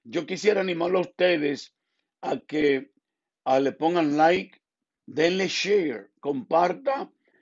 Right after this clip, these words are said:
estas enseñanzas, estas conversaciones con otras personas. Y también envíenos stars. Ahí vi que alguien nos envió doscientas stars. Falta usted ahora. Envíe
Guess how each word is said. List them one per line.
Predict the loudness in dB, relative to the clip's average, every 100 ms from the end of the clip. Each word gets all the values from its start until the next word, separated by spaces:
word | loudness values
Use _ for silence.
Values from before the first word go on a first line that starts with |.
| _ _ _ -6
estas | -2 2 2
enseñanzas, | 0 -4 -4 0 0 0 -2 -4 -4 -12
estas | -4 -4 -2
conversaciones | -2 -2 -2 -4 -2 0 0 -4 -10 -20 _ _
con | 2 4
otras | 4 2 0
personas. | -2 -4 -2 -2 -4 -8
Y | -4
también | -2 0 0 0
envíenos | 0 0 0 0 -2 -6
stars. | 0 2 4 2 -2 -10 -2
Ahí | -2 0
vi | 0 -2 -4 _ _ _ _ _
que | 0 4
alguien | 6 4 0 -2
nos | -2 -4
envió | -2 4 4
doscientas | 4 0 0 0 0 -4 -8
stars. | -8 -8 -10 -14 -20 _ _ _ _ _ _
Falta | 2 2 4
usted | 0 2 2 2
ahora. | -2 -4 -4 -8 -20 _ _ _ _ _ -4
Envíe | -4 -2 -2 0 2 2 0